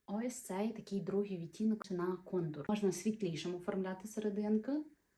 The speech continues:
і буде дуже красивий перехід. Оце такий прям мої кольори. Він не режить на губах, дивіться, як гарно. І в нас перший відтінок, я залишила його на кінець, бо він такий яскравий червоний,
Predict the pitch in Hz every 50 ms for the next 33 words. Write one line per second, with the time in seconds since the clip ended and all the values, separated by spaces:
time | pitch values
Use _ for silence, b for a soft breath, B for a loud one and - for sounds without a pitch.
0 | _ _ _ _ _ _ _ _ - 220 214 190 196 196 190 214 214 214 202 190
1 | 190 214 208 190 185 165 180 170 - - 175 170 - - 175 170 175 170 170 170
2 | - - _ _ _ _ _ _ _ _ _ _ _ _ _ _ _ _ _ _
3 | _ _ _ _ _ _ - 190 175 185 170 - - 170 160 147 - - - 185
4 | 185 - 247 277 277 214 202 208 202 202 196 185 185 180 175 170 165 165 165 165
5 | 160 151 147 - 165 151 160 160 175 - _ - 190 202 214 202 190 180 185 202
6 | 220 214 190 165 - 160 147 147 - 190 185 180 202 214 196 208 226 311 392 -
7 | - - 185 175 160 165 160 - - 180 175 - - - 170 160 - - 180 -
8 | - _ _ - 240 247 247 226 214 - - 185 170 - - 175 170 165 - -
9 | 294 403 392 - - 196 180 180 175 175 - - - 170 165 160 156 156 160 160
10 | 151 - 180 220 311 349 - - 165 170 170 180 185 170 170 160 147 - 165 156
11 | 160 156 - - - 156 151 151 156 151 - - 160 156 170 226 302 349 233 220
12 | B